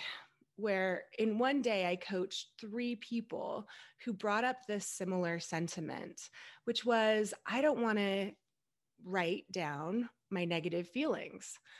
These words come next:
I don't want to indulge in them. I don't want them to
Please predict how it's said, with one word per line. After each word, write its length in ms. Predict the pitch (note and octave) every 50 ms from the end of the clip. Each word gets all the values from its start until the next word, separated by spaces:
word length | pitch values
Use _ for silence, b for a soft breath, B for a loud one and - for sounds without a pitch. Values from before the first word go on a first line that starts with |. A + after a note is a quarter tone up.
| B B B B -
I 100 | F#3 G#3
don't 280 | A3+ B3 B3 G#3+ - F3+
want 380 | G3 A3 C4 D4+ C#4 - A#3+ -
to 520 | - A#3 A3 G#3+ G#3+ G3+ G3+ A3 A#3 A#3 - - _ _ _ _ _ _ _
indulge 500 | - G3+ G#3 F#3 F#3 F#3 G3 A3+ G3+ F#3+
in 140 | F3 D#3+ D3+
them. 400 | - - - - - - F#3 - _ _
I 120 | - G3 A3+
don't 200 | B3 B3+ G3+ F3+
want 300 | G3 G#3+ A3 A#3 - -
them 300 | F#3+ F3 E3+ F3+ F#3 F3+ - -
to 280 | G3+ F#3+ F3 F3 F3+